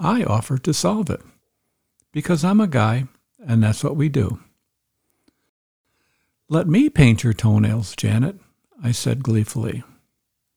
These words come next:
"I've never done it before, but how hard can it be?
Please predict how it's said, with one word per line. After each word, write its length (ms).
"I've 180
never 260
done 260
it 80
before, 640
but 340
how 220
hard 280
can 180
it 160
be? 280